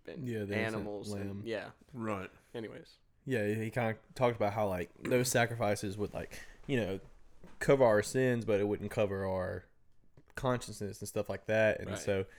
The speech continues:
Speaker 2: he goes back, makes a reference all the way back to, you know, Adam. And, like, first of all, like, sin, like, like, we have a guilty conscience when we sin if we're changed by God, right? And so he was talking about how in Adam and Eve, you know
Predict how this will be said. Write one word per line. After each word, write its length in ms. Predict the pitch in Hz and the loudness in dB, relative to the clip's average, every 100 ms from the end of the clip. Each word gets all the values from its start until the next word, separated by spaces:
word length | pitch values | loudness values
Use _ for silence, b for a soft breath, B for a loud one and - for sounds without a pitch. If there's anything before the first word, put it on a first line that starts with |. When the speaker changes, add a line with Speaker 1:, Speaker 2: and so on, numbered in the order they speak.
| B B | B B
Speaker 2:
he 100 | 127 | 0
goes 220 | 117 113 | 4 4
back, 200 | 101 110 | 6 4
makes 180 | 107 107 | 4 0
a 40 | 110 | 4
reference 360 | 107 107 101 | 4 4 0
all 140 | 104 101 | 2 4
the 60 | |
way 120 | 95 | 2
back 320 | 95 98 92 - | 4 2 2 -2
to, 200 | 104 98 | -2 -2
you 120 | 98 | -2
know, 200 | 92 92 | -2 -4
Adam. 380 | - 110 107 98 | 2 4 4 0
And, 80 | 87 | -2
like, 240 | 101 - - | -2 -2 0
first 200 | 127 - | 0 4
of 60 | |
all, 140 | 107 98 | 4 4
like, 220 | 92 - | 2 -4
sin, 540 | - - 113 110 104 | -8 0 4 4 2
like, 280 | 98 90 87 - | -2 -4 -6 -8
like, 200 | 104 98 | -8 -4
we 120 | 110 | -4
have 240 | 104 110 98 | 0 0 -2
a 40 | |
guilty 280 | 92 98 95 | -2 -4 -4
conscience 420 | 92 92 - 98 | -6 -8 -8 -10
when 160 | 92 87 | -8 -8
we 60 | |
sin 500 | 87 - 101 92 90 - b b b | -10 -4 -2 -2 -6 -10 b b b
if 160 | 107 | -2
we're 80 | 107 | 0
changed 360 | - 107 101 90 | 0 0 0 -2
by 120 | 87 | -6
God, 340 | 92 98 87 | 0 0 0
right? 320 | 82 90 92 - b b b b | -2 -2 -2 -6 b b b b
And 240 | - 104 101 | -4 -2 -2
so 440 | - 104 101 98 - b b _ _ _ - - - - _ - | 4 6 6 2 -2 b b _ _ _ -20 -20 -20 -20 _ -4
he 80 | 123 | -4
was 120 | 110 | 0
talking 180 | 113 98 | 0 2
about 140 | 95 | 0
how 140 | 104 98 | 2 2
in 60 | |
Adam 300 | 98 107 107 | 2 2 2
and 80 | 98 | 0
Eve, 400 | 107 113 107 101 | 0 2 0 0
you 100 | 104 | -2
know 400 | 95 92 90 92 | 0 -2 -2 -6